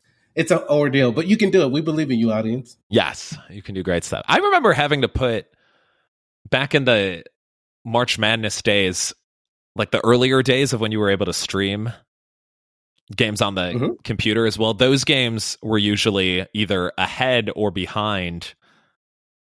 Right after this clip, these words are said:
Speaker 2: on the T V. Or I think, I think
Speaker 1: So
Speaker 2: they
Speaker 1: you
Speaker 2: would
Speaker 1: have
Speaker 2: be
Speaker 1: to put your hand up? <laughs>
Speaker 2: There would be, no, we'd put, like, a blanket. This was, like, when we were in college, so we'd be watching at someone's house, and we put, like, a blanket or shirts or something on the top of the T V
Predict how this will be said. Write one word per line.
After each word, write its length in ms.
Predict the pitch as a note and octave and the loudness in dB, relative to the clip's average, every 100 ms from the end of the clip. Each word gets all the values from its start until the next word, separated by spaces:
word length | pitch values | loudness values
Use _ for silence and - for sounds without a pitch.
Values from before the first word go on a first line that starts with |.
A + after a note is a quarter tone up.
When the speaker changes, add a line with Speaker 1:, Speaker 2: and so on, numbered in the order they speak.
| _ _ - | _ _ -4
Speaker 2:
on 140 | G#2 | -2
the 80 | F#2 | -2
T 280 | F2+ - G2 | -4 -4 -4
V. 360 | E2+ F2+ D#2+ D#2 - | -2 -4 -4 -8 -2
Or 80 | D3+ | 0
I 80 | G3 | 2
think, 340 | B3+ A#3 - | 0 -4 -6
I 120 | E3+ | -2
think 60 | F#3+ | 2
Speaker 1:
So 60 | C4+ | 6
Speaker 2:
they 20 | B3+ | 8
Speaker 1:
you 40 | |
Speaker 2:
would 60 | A3 | 6
Speaker 1:
have 60 | |
Speaker 2:
be 60 | E3+ | 2
Speaker 1:
to 40 | |
put 220 | A3 B3+ B3 | 2 4 6
your 100 | G#3 | 6
hand 300 | A3 A#3+ B3 | 6 6 6
up? 100 | C#4+ D#4 | 4 4
<laughs> 140 | - | 2
Speaker 2:
There 160 | E3+ G3+ | 6 6
would 220 | F#3+ D#3 | 6 2
be, 60 | D3+ | 4
no, 160 | A3 | 4
we'd 260 | G#3+ F#3+ D3 | 4 2 2
put, 180 | - - | 0 2
like, 140 | G3 | 0
a 60 | B2 | 0
blanket. 640 | G2+ G#2+ C#3+ F3+ G2 D2 | -2 -2 -2 -2 -4 -2
This 120 | C3 | -4
was, 120 | G3 | 0
like, 120 | F#3 D#3+ | 0 0
when 120 | C#3+ | 0
we 80 | C#3+ | 2
were 120 | C3+ | 0
in 120 | G#2+ | -2
college, 400 | - A#2+ C3 F#2+ | -2 0 0 -2
so 120 | - | -4
we'd 140 | A2 G#2 | -4 -2
be 100 | G#2+ | -2
watching 380 | G#2 G#2+ - G#2+ | -2 -4 -6 -10
at 80 | |
someone's 260 | - A2 F#2+ | -10 -10 -8
house, 120 | A#2 | -10
and 80 | A2 | -10
we 40 | |
put, 120 | G#2 B2 | -10 -10
like, 100 | A2+ | -10
a 40 | |
blanket 480 | F2 F#2 G#2 A2 F#2 | -8 -6 -6 -4 -4
or 80 | E2+ | -4
shirts 420 | - G#2+ G#2 - | -4 -4 -4 -6
or 60 | |
something 340 | F#2 G2+ F2+ F2+ | -8 -8 -8 -8
on 100 | E2+ | -8
the 100 | D#2+ | -6
top 280 | - F#2+ G2+ | -2 -2 -2
of 80 | |
the 80 | F2+ | -6
T 220 | E2 F#2 | -8 -6
V 240 | F2 F2+ | -2 -2